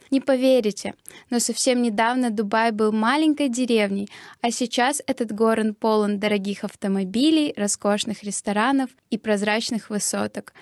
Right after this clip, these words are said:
Как же так получилось, что из нескольких бедных государств оаэ превратились в одну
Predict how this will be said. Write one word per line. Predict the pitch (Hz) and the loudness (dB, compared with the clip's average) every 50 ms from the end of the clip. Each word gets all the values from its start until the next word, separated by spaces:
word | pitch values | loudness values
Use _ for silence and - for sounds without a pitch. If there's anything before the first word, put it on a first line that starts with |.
| - - - - - | -20 -20 -20 -20 -6
Как | - - 330 320 | -2 -2 0 0
же | 330 330 302 | 0 0 0
так | - 302 302 - _ | 0 -2 -2 -2 _
получилось, | - 262 262 254 - - - 294 294 262 220 220 | 0 0 0 0 0 0 0 2 2 2 2 0
что | - - - 226 | -2 0 0 0
из | 226 214 - | 2 2 2
нескольких | 233 262 311 339 339 - - 262 240 - - - | 2 2 2 2 0 0 -4 -6 -6 -8 -12 -12
бедных | 220 208 247 262 269 247 220 202 196 | -2 0 2 2 2 2 0 -2 -2
государств | 196 208 - - 226 208 196 214 240 311 - - - - _ _ _ - | -4 -6 -6 -6 -4 -2 0 0 0 0 -4 -8 -14 -20 _ _ _ -2
оаэ | 226 220 214 208 202 202 233 294 | 0 2 2 2 2 2 0 0
превратились | 294 - - 311 285 269 277 262 - - 269 254 254 - - | -2 -2 -2 -2 2 2 0 0 0 -4 -4 -4 -4 -4 -2
в | 226 | -2
одну | 220 214 208 214 233 254 | 0 0 0 0 -2 -2